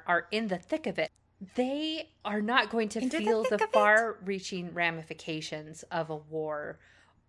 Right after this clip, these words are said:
Speaker 1: or when is too much too much, because they're so far removed. Like, royalty is so far removed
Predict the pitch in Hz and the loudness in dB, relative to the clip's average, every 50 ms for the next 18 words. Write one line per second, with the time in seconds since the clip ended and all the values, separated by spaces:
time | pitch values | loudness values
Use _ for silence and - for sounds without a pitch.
0 | _ - 175 170 165 160 160 160 160 156 - 196 170 160 160 196 208 208 208 196 | _ -4 -2 0 2 2 2 0 0 -2 -4 -8 -12 -6 -2 0 0 0 0 -2
1 | 185 185 - - - 214 190 175 165 - - - - 202 180 156 156 - - 202 | -2 -4 -6 -8 -6 -4 -2 -2 -4 -4 -6 -6 -6 -4 -4 -4 -6 -8 -10 -10
2 | 190 - 208 180 - 175 175 175 - - - 220 214 214 208 - - - - 196 | -6 -4 -4 -4 -2 -2 -4 -4 -4 -2 0 2 2 2 0 -4 -4 2 4 6
3 | 202 202 196 185 175 175 170 170 165 160 156 - - - - 170 165 160 - 180 | 6 6 4 2 0 -4 -4 -6 -6 -6 -8 -10 -10 -4 -2 0 0 -2 -2 -4
4 | 180 196 214 240 247 247 - - 202 175 175 - - - 185 185 185 185 - 202 | -2 0 2 2 0 0 -2 -2 -4 -4 -4 -4 -4 -2 -2 -2 -2 0 0 2
5 | 190 180 175 170 170 175 170 170 165 160 165 - | 2 2 2 0 -2 -2 -4 -4 -6 -6 -10 -6